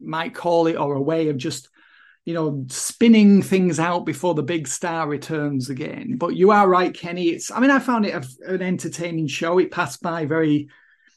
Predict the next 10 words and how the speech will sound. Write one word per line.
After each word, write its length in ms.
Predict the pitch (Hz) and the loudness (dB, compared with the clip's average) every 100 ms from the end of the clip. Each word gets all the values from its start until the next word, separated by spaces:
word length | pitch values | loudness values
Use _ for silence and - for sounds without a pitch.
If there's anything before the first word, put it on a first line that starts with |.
| _ _ 190 | _ _ -10
briskly. 880 | 131 175 220 - - - 226 294 | -6 2 4 4 -2 0 2 2
You 180 | 262 196 | 0 -2
know, 100 | 185 | -2
I 80 | 185 | -2
enjoyed 540 | 180 135 165 185 180 | -4 -4 -2 -2 -2
it, 260 | 185 196 - | -2 -4 -6
but 100 | 180 | -6
it 140 | 170 | -6
didn't 300 | 185 214 208 | -2 0 0
feel 640 | - 220 208 185 170 139 | -2 -6 -2 -2 -2 -8